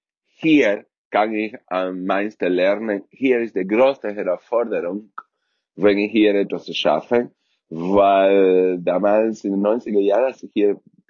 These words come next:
äh, gekommen bin und ich habe mich analysiert gegenüber die deutsche Menschen, habe ich gesagt, "Gott, die sind wirklich verschieden." Alles diese Disziplin, Ehrgeiz, Arbeit,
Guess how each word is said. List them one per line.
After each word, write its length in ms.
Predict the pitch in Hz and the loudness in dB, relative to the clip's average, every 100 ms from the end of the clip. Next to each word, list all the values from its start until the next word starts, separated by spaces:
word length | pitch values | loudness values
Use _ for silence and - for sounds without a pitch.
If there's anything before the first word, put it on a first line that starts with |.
| _ | _
äh, 360 | 78 85 82 82 | -4 -2 -2 -4
gekommen 500 | 80 110 135 165 90 | -4 -2 0 0 -2
bin 200 | 78 80 _ _ _ _ - | -4 -6 _ _ _ _ -2
und 260 | 92 90 | -2 -2
ich 100 | 95 | -2
habe 320 | 90 104 101 - - - | 2 4 2 0 -8 -4
mich 360 | 85 131 185 | 2 2 4
analysiert 720 | 127 120 107 107 - 120 110 104 | 0 2 0 -2 0 0 2 -2
gegenüber 760 | 95 92 98 127 131 95 104 - _ _ _ _ | -4 -4 0 2 4 2 0 -4 _ _ _ _
die 280 | - 82 85 | -18 -12 0
deutsche 800 | 101 101 120 - 101 98 87 87 | 2 2 -2 -2 0 2 0 -2
Menschen, 420 | 110 143 143 101 | -2 -2 -4 -6
habe 120 | 95 | -6
ich 40 | 90 | -6
gesagt, 240 | 82 76 | -8 -2
"Gott, 300 | 120 104 - - | -2 -2 -6 -14
die 120 | 85 | -8
sind 240 | - 98 | -4 -2
wirklich 260 | 104 - 131 | -2 -4 -8
verschieden." 500 | 120 - 160 95 73 _ _ _ _ _ - | -8 -2 -2 0 -6 _ _ _ _ _ -4
Alles 320 | - 95 101 95 | 0 2 0 -4
diese 400 | 95 95 90 90 | -4 0 -2 -2
Disziplin, 680 | 92 - 90 107 104 101 95 | -4 -6 -6 0 0 0 0
Ehrgeiz, 640 | 90 98 104 104 104 - | -2 2 2 2 0 0
Arbeit, 640 | 90 98 95 98 95 | 0 2 2 2 2